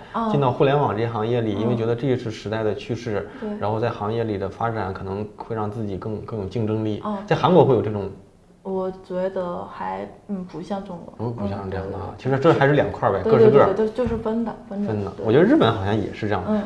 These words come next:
Speaker 2: 但现在中国，你最起码在北京啊，
Speaker 1: 嗯。
Speaker 2: 什么深圳这种城市里，你会发现年轻人都会希望，哎，
Speaker 1: 嗯。
Speaker 2: 我是做平面设计的，
Speaker 1: 嗯。
Speaker 2: 我觉得平面设计不行，
Speaker 1: 嗯。
Speaker 2: 我要去做U I。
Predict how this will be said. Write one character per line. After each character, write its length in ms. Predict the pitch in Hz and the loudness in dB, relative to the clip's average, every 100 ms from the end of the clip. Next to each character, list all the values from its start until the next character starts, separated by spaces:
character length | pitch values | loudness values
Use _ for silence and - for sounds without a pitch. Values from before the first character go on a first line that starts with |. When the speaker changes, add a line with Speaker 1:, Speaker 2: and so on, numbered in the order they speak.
| - | -4
Speaker 2:
但 80 | 151 | -4
现 180 | - | 2
在 120 | 196 180 | 4 6
中 180 | 185 | 6
国， 260 | 202 113 92 - - - 110 | 6 4 2 -6 -18 -16 -8
你 120 | 107 | -4
最 140 | 143 | -2
起 80 | 123 | 0
码 160 | 139 104 | 0 2
在 140 | 120 104 - | 0 -2 -4
北 140 | 104 | -4
京 340 | 104 120 123 120 | 0 0 0 -2
啊， 40 | |
Speaker 1:
嗯。 80 | 226 | -2
Speaker 2:
什 80 | 214 | -2
么 120 | 104 | -2
深 220 | 104 139 | -2 0
圳 220 | 131 123 | 2 0
这 80 | 107 | 0
种 160 | 113 95 | -2 -4
城 200 | 95 101 | -6 -6
市 100 | 113 | -4
里， 200 | 101 95 - - - | -4 -6 -12 -20 -10
你 100 | 101 | -4
会 60 | 127 | -2
发 160 | 135 | 0
现 100 | 147 | 2
年 160 | 117 123 | 2 2
轻 160 | 151 | 2
人 140 | 147 117 | 0 2
都 140 | 139 | 2
会 120 | 143 | 2
希 120 | 123 123 | 2 0
望， 120 | 117 - | -2 -2
哎， 80 | 139 | -2
Speaker 1:
嗯。 100 | - | 0
Speaker 2:
我 100 | 135 | 2
是 80 | |
做 140 | 165 175 | 4 4
平 180 | - 123 | 2 0
面 180 | 185 | 2
设 140 | 156 147 | 2 4
计 80 | 117 | 4
的， 80 | |
Speaker 1:
嗯。 20 | 107 | 4
Speaker 2:
我 40 | |
觉 80 | 107 | 4
得 120 | 139 | 4
平 200 | 147 147 | 2 2
面 140 | 139 160 | 2 4
设 140 | 156 | 4
计 160 | 131 120 | 4 2
不 160 | - | 0
行， 180 | 127 - 107 - | -2 -2 -2 -6
Speaker 1:
嗯。 220 | 226 220 | -2 2
Speaker 2:
我 100 | 117 | 8
要 120 | 131 | 8
去 160 | 143 139 | 8 6
做 160 | 123 123 | 6 6
U 180 | 120 | 6
I。 340 | 117 110 107 | 6 4 0